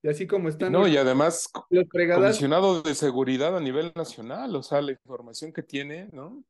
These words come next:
Speaker 1: Así, y así
Speaker 2: O sea
Speaker 1: como fregadas ahorita de lo que están diciendo de, de las investigaciones de la dea y la fregada, pues.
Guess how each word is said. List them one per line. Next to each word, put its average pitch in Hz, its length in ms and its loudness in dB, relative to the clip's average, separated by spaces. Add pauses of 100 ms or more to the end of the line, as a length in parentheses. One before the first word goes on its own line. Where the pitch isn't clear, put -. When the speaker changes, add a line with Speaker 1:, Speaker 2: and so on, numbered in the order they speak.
(280)
Speaker 1:
Así, 156 260 -10
y 165 100 0
así 160 240 -2
Speaker 2:
O 123 40 -2
sea 120 120 2
Speaker 1:
como 117 200 0 (240)
fregadas 180 500 0
ahorita 196 320 0
de 190 120 -2
lo 160 120 -4
que 156 60 -14
están 185 260 -10
diciendo 190 560 -4
de, 147 260 -8 (420)
de 143 400 -6
las 143 220 -6
investigaciones 151 800 -6
de 147 80 -18 (100)
la 139 100 -18
dea 165 420 -4
y 147 100 -8
la 147 240 -12
fregada, 156 480 -12
pues. 156 280 -18